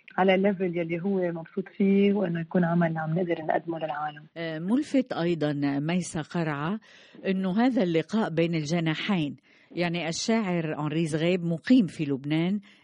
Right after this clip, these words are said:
Speaker 2: أنت مقيمة في لوس أنجلوس وحاليا في أبو ظبي، وكأنه أبناء لبنان عم يلتقوا، يعني شي بيشبه الأغنية، بيشبه القصيدة. يعني لبنان لا يقوم إلا بجناحيه، وهذا ما حدث ويحدث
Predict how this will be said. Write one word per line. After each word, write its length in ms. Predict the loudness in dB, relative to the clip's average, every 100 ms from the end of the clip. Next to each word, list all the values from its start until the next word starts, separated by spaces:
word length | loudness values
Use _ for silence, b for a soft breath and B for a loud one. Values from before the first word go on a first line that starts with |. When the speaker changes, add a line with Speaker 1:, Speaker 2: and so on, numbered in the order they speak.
| -4
Speaker 2:
أنت 200 | -2 -2
مقيمة 480 | -2 0 0 0
في 140 | 0 -2
لوس 220 | -2 -2
أنجلوس 520 | -4 -4 -4 -4 -4
وحاليا 400 | -6 -4 -4 -4
في 240 | -4 -8 -10
أبو 160 | -10
ظبي، 440 | -8 -6 -6 -6 -8 B B B
وكأنه 580 | -6 -4 -2 -2 -2 -4
أبناء 380 | -4 -2 -2 -2
لبنان 460 | -4 -2 -2 -2
عم 180 | -4 -2
يلتقوا، 540 | 0 0 0 0 0 -6 -4
يعني 300 | -2 -2 -4
شي 240 | -4 -4
بيشبه 480 | -2 0 0 0 0
الأغنية، 520 | 2 2 2 2 0
بيشبه 460 | -2 -4 -2 -2 -2
القصيدة. 720 | -2 -2 -2 0 0 2 -2 B B B B -8
يعني 300 | -6 -6 -4
لبنان 540 | -4 0 2 2 2 2 4
لا 120 | 4
يقوم 640 | 6 4 4 4 6 4 0
إلا 240 | 0 2 2
بجناحيه، 800 | 0 0 0 0 -2 0 0 -2 B B B
وهذا 420 | 0 2 0 0
ما 140 | -2 -4
حدث 580 | -4 -2 2 0 0
ويحدث 840 | -2 0 0 2 0 0 0 0